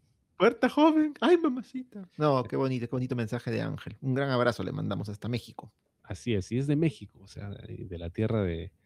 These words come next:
Speaker 1: Y de México, no de México con, con Aptao ni Parinacochas. México, México el país, sí, sí.
Speaker 2: Así es, del mero mero. Eh,
Speaker 1: Así es.
Speaker 2: invitar a toda la gente que escuche el programa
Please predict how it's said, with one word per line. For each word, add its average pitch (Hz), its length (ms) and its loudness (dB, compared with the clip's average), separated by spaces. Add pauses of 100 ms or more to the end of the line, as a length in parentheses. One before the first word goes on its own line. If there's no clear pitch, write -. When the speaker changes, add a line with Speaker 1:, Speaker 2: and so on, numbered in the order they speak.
Speaker 1:
Y 123 140 0
de 113 120 2
México, 151 420 2
no 160 120 4
de 170 100 4
México 196 340 2
con, 123 340 4
con 113 220 0
Aptao 175 420 2
ni 139 100 0
Parinacochas. 113 600 -2
México, 160 360 -2
México 165 280 -2
el 131 80 2
país, - 260 -2
sí, 104 120 -10
sí. - 200 -12 (420)
Speaker 2:
Así 92 440 -4
es, 80 120 -8
del 82 160 -4
mero 127 260 4
mero. 90 300 -2 (520)
Eh, 120 240 2
Speaker 1:
Así - 80 -18
es. - 60 -20 (280)
Speaker 2:
invitar 147 360 6
a 165 60 4
toda 165 180 4
la 151 60 6
gente 156 260 2
que 131 80 4
escuche 139 340 6
el - 60 4
programa 147 500 6